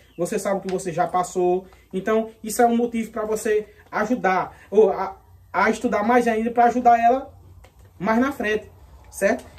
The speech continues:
Isso aí, as pessoas lhe ajudam, lhe incentivando a você continuar, a você batalhar, a você ser um menino bom, melhor ainda, certo?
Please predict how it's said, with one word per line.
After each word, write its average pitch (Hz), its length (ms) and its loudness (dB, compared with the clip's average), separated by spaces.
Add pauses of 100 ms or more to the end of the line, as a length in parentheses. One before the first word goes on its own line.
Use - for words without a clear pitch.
Isso 185 180 -4
aí, 240 400 2 (160)
as 190 140 -6
pessoas 233 320 2
lhe 208 60 0
ajudam, 190 420 -2 (240)
lhe 190 160 -2
incentivando 233 960 0 (320)
a 156 100 -2
você 196 480 -2 (240)
continuar, 214 800 0 (220)
a 180 100 0
você 208 400 0
batalhar, 190 1080 -2
a 185 100 -4
você 220 340 -2
ser 233 200 0
um 226 120 -4
menino 220 300 -4
bom, 208 540 0 (200)
melhor 240 460 4
ainda, 220 500 -4 (500)
certo? 220 440 -4